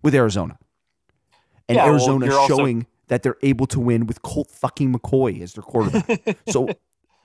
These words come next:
Speaker 1: I, Arizona s-, scares me. It's a, that's a whole scary, different subject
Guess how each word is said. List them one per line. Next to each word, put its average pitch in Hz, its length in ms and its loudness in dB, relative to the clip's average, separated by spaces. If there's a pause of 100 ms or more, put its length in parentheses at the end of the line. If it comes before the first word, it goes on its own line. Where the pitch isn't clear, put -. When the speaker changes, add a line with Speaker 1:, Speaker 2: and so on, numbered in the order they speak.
Speaker 1:
I, 110 220 -6
Arizona 147 500 4
s-, 120 220 -2
scares 123 480 0
me. 101 240 -2
It's 135 180 -2
a, 131 60 2 (160)
that's 143 180 -2
a 131 80 2
whole 143 260 2
scary, 117 600 0
different 113 340 -2
subject 117 520 -2